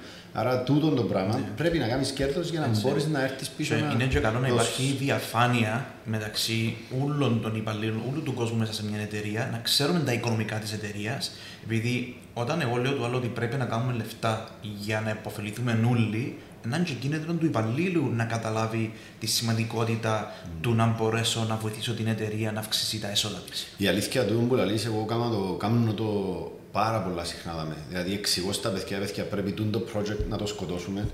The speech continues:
Speaker 2: Ναι.
Speaker 1: γιατί δεν βγάλει λεφτά. Τούτο το πράγμα πρέπει να το κάνουμε, γιατί βγάλει λεφτά. Γιατί να βγάλουμε λεφτά;", επαναλαμβάνω συνέχεια τον
Speaker 2: Ναι.
Speaker 1: εαυτό μου.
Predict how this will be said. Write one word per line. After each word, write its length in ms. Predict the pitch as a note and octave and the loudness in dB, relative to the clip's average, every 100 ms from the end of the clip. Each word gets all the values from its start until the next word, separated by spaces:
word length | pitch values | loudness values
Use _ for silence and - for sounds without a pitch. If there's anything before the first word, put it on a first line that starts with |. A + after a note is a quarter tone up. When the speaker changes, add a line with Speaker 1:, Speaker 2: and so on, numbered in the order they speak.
| A#2+ | 0
Speaker 2:
Ναι. 60 | |
Speaker 1:
γιατί 240 | G2+ F2 F#2 | 0 0 0
δεν 100 | G2+ | -2
βγάλει 280 | - G#2 G#2+ | 0 0 0
λεφτά. 440 | G#2+ - E2 - - - - - - | -2 0 0 -2 -10 -16 -16 -16 -8
Τούτο 220 | G2 G2+ | 0 2
το 100 | A2 | 2
πράγμα 260 | G#2 G#2 G2+ | 2 2 2
πρέπει 160 | A2 | 2
να 60 | G#2 | 2
το 60 | G2 | 2
κάνουμε, 400 | G2 G#2 A2+ A2 | 2 2 2 0
γιατί 160 | F#2+ G#2 | -2 -2
βγάλει 220 | - A2+ G2 | 2 2 2
λεφτά. 440 | D#2+ - - - - - - - - | -2 -4 -8 -8 -16 -20 -20 -20 -6
Γιατί 260 | F2 F2 G#2 | 0 2 4
να 100 | A2 | 2
βγάλουμε 340 | - A2 A2 | 4 4 4
λεφτά;", 600 | G#2 F2+ - B2+ A2+ E2+ | 2 0 2 2 2 -2
επαναλαμβάνω 600 | F#2+ A2 G#2 G2 F#2+ A#2 | -2 2 2 4 2 2
συνέχεια 220 | A#2+ A2 A#2+ | 2 2 2
τον 60 | A#2 | 4
Speaker 2:
Ναι. 40 | |
Speaker 1:
εαυτό 220 | A2+ - | 2 0
μου. 120 | E2 | -4